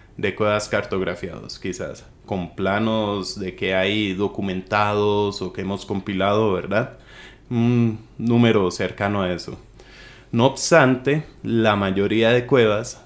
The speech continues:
no tienen una cartografía precisa, entonces las desconocemos o una exploración inclusive,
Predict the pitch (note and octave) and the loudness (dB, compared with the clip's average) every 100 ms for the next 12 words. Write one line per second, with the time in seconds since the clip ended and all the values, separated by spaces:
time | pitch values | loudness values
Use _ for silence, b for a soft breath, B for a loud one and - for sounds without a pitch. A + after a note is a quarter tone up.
0 | - G2 G2+ G2 - - A2+ A#2 D3+ A#2+ | -14 -8 -6 -8 -12 -10 -2 0 2 0
1 | G#2+ G#2+ G2+ - F#2+ F#2+ - G2 - G#2 | 0 -2 -4 -2 -4 -4 -8 -8 -2 -2
2 | A#2+ C#3 F2 F2 - - F#2+ - F2+ G2 | 2 2 0 -10 -12 -10 -8 -4 -6 -4
3 | F#2+ E2+ F#2 F#2+ G2 F2+ F2+ - F#2+ F2 | -6 -6 -8 -4 -4 -4 -8 -6 -8 -6
4 | A2+ A#2 A2 A2+ G#2+ - F#2+ G2 G#2+ A2 | 0 2 2 0 -2 -2 0 0 -2 -6
5 | - A2+ G#2 G2+ G2 A2 A2+ A2+ G2+ F#2 | -6 -2 0 0 -2 -4 -4 -4 -6 -4
6 | G#2+ A2 A2+ A2+ G2 F#2 F2 | -2 0 0 0 0 -2 -4